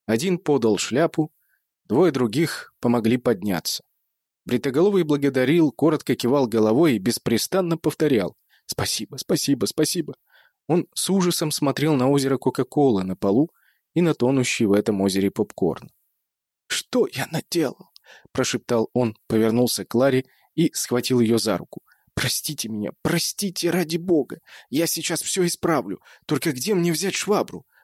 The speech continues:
Он суетился, вскрикивал, махал руками, пытаясь еще и еще раз отряхнуть брюки и пиджак, и явно чувствовал себя очень неудобно под взглядами всего зрительного зала.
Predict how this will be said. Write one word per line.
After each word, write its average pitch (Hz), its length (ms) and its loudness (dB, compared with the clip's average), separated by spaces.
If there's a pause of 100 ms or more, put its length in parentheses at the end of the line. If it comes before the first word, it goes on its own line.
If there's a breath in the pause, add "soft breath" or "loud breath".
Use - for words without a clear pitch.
(140)
Он 147 100 2
суетился, 123 720 0
вскрикивал, 123 580 -2
махал 117 380 2
руками, 135 400 0
пытаясь 120 480 0
еще 123 380 0
и 123 80 4
еще 135 280 0
раз 131 200 0
отряхнуть 120 460 0
брюки 151 400 0
и 208 60 2
пиджак, - 480 -2 (340 loud breath)
и 143 100 0
явно 175 320 2
чувствовал 165 400 0
себя 151 340 0
очень 185 340 0
неудобно 151 600 2
под 101 180 -4
взглядами 131 540 0
всего 117 320 0
зрительного 107 580 0
зала. 175 340 -4